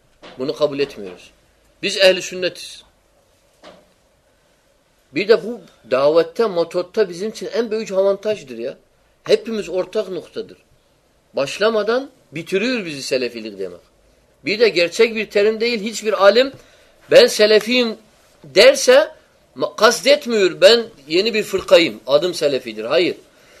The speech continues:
Selefi itikadidir. İtikatta selefi var. Yoksa genelde dört imam da selefidir. Dört imamı nereye koyacaksın? Hem selefidir, hakkıyla selefidir. Hem üç dönemde yaşamış dört imam,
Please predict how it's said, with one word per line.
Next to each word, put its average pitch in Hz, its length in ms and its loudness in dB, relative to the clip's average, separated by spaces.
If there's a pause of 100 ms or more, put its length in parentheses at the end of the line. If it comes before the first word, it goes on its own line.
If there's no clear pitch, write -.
(440)
Selefi 240 720 2
itikadidir. 208 680 0 (720)
İtikatta 175 640 -2
selefi 131 440 -2
var. 101 140 -4
Yoksa 185 320 -2
genelde 175 640 2 (360)
dört 202 220 4
imam 220 280 -2
da 208 60 0
selefidir. 135 560 -2 (2250)
Dört 160 220 2
imamı 202 280 0
nereye 240 220 0
koyacaksın? 160 600 0 (1000)
Hem 240 340 4
selefidir, 220 640 2
hakkıyla 190 500 -2
selefidir. 120 520 -4 (760)
Hem 247 260 4
üç - 200 -4
dönemde 262 320 8
yaşamış 160 520 4
dört 147 220 2
imam, 196 300 -2